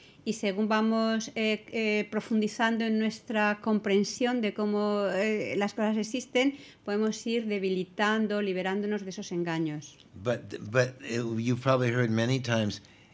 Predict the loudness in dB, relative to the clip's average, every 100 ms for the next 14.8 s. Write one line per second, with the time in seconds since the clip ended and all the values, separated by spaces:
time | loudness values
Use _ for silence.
0 | -12 -6 -6 -6 -8 -2 -2 -2 -2 -2
1 | 0 0 0 -2 -6 -4 -4 -4 -4 -4
2 | -4 -4 -6 -6 -6 -8 -8 -8 -6 -8
3 | -8 -8 -4 -2 -2 -2 -6 -8 -8 -8
4 | -8 -8 -6 -6 -4 -2 -2 -2 -2 -4
5 | -6 -6 -6 -6 -6 -8 -8 -6 -6 -6
6 | -6 -6 -6 -8 -8 -8 -6 -6 -6 -6
7 | -8 -10 -12 -10 -10 -10 -8 -6 0 2
8 | 2 2 0 0 2 2 2 2 0 -2
9 | -6 -2 -2 -2 2 4 6 6 6 4
10 | 4 4 2 0 0 0 0 -2 0 -2
11 | 0 2 2 -2 -14 -10 0 4 4 4
12 | -2 0 0 2 2 0 -2 -4 -2 -2
13 | -2 0 2 2 2 2 2 0 -2 -2
14 | 0 0 2 2 2 0 -2 -4